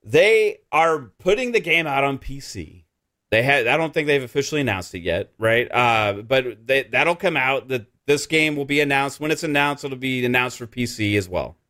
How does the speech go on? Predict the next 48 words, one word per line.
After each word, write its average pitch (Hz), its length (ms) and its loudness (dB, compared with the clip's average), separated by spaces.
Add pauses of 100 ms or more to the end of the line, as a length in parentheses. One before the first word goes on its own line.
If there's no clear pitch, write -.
Okay. 101 240 -2 (1400)
They 202 480 4 (320)
are 147 120 -2
putting 214 360 0
extra 175 300 0
work 156 160 0
'cause 165 140 0
they 220 100 4
can't 269 300 -2
get 226 260 0
by 120 640 0 (380)
releasing 165 460 2
a 147 60 4
four-year-old 147 840 2 (140)
game 139 440 2
on 113 140 -6
P 151 180 -4
C 160 260 0
as 123 160 2
just 113 220 -6
a, 110 160 2
a 110 140 -2
port. 175 320 0
So - 100 -6
they 143 100 0
gotta 196 220 2
put 180 160 -2
extra 156 320 -2
work 180 280 0
in 143 120 0
it 135 220 -2 (240)
to 160 100 -4
put 160 300 0
it 156 80 2
up 151 160 2
to - 60 -18
current 135 320 -4
day 127 100 2
standards, 147 540 -4
right? 139 140 2
It's, - 200 -2
it's 135 200 -2
four 190 240 2
years' 190 280 -2
time 143 280 0
has 120 120 -10
gone 117 240 -2
by. 76 280 -8